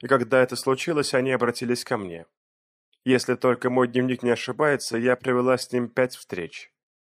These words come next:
Фактически это полный курс. После этого я открыла собственную практику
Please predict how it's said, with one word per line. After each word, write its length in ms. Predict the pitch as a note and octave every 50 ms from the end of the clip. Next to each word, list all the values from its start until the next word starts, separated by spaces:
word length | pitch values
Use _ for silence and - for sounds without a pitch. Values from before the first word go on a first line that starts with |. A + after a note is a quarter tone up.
| _ _ _ _ _
Фактически 580 | - D3+ D3+ - F3+ E3+ - D#3 - - - D3
это 200 | C#3+ C#3 - C#3
полный 340 | - C#3 C3+ C3 C3 C3
курс. 420 | B2+ - G2 F#2+ F#2 - - - _ _ _ _ _ _ _ _ _ _ _ _ _ _
После 320 | F3 F3 D#3+ - D#3+ F3
этого 260 | F3+ F3 - D3 C#3
я 180 | C3+ C3 C#3+ C#3
открыла 360 | C3 - - D3 D3+ C#3+ C#3+
собственную 560 | C#3 - - D3 C#3 - - D3 C#3+ D3 D3
практику 640 | D3 - D#3+ C#3 A#2+ - - G2+ - - F#2 E2+ -